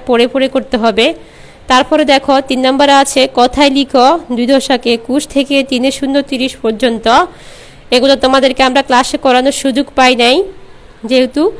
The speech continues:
সাজেশনে দিয়ে দিয়েছি। ওখান থেকে বইতেও আছে, ওখান থেকে আম্মুর সাথে করো এবং আজকে মিশে ক্লাস দেখে ক্লাস থেকে করো। একুশ, দুই দশক একুশ, এগুলো হচ্ছে সংখ্যা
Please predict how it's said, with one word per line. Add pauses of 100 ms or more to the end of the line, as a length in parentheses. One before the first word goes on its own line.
(720)
সাজেশনে
দিয়ে
দিয়েছি।
ওখান
থেকে
বইতেও
আছে,
ওখান
থেকে
আম্মুর
সাথে
করো
এবং
আজকে
মিশে
ক্লাস
দেখে
ক্লাস
থেকে
করো। (580)
একুশ, (1160)
দুই
দশক (120)
একুশ, (720)
এগুলো
হচ্ছে
সংখ্যা